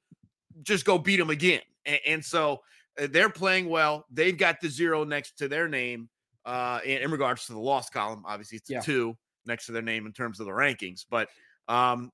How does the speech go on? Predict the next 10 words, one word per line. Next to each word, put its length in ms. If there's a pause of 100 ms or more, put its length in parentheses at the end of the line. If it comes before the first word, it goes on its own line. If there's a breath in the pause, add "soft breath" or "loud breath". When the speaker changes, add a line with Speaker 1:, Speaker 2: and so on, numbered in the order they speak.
(100)
Speaker 1:
yeah, 320
it, 180
it's 220
a 140
wild 640
matchup 580
Speaker 2:
Mm. 40
Speaker 1:
that 160
could 120
go 320